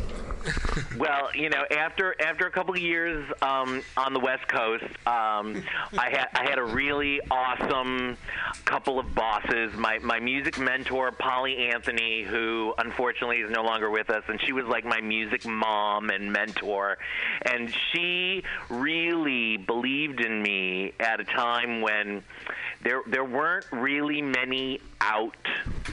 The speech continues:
Speaker 2: individuals at any labels at all, and she, she loved that I was unapologetic about who I was and what I wanted, and,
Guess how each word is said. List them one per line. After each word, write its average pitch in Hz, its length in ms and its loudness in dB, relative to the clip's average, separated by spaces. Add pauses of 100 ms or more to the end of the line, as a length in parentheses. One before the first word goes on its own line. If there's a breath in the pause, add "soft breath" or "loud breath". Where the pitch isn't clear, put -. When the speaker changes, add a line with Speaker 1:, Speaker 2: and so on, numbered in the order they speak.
(220)
Speaker 2:
individuals 120 840 0
at 104 140 0 (160)
any 120 320 0
labels 95 680 0 (140)
at 113 140 2
all, 113 340 2
and 98 140 -2 (160)
she, 143 500 0 (480 loud breath)
she 160 560 -2 (140)
loved 139 680 2 (160)
that 120 200 2
I 127 120 2
was 123 160 2 (100)
unapologetic 123 960 0
about 110 300 0
who 117 180 0
I 127 120 2
was 120 380 2
and 110 200 0
what 104 120 2
I 113 120 0 (260)
wanted, 120 500 2
and, 104 300 -2